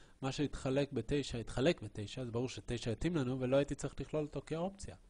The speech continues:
בכל מקרה, תשע מתאים, ועוד אופציה שתתאים זה שמונה, כי שמונה שווה לשתיים כפול שתיים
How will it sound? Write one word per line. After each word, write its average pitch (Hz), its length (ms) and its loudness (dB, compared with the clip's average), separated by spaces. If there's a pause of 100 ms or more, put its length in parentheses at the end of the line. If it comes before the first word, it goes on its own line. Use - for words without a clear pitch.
(1600)
בכל 156 240 4
מקרה, 117 300 2
תשע 147 300 6
מתאים, 117 440 -2 (920)
ועוד 127 480 8
אופציה 170 300 8
שתתאים 127 560 0
זה 117 160 2
שמונה, 113 460 2 (360)
כי 110 80 -10
שמונה 143 400 2
שווה 123 320 2
לשתיים 127 1300 -2 (380)
כפול 113 340 -8
שתיים 110 600 -6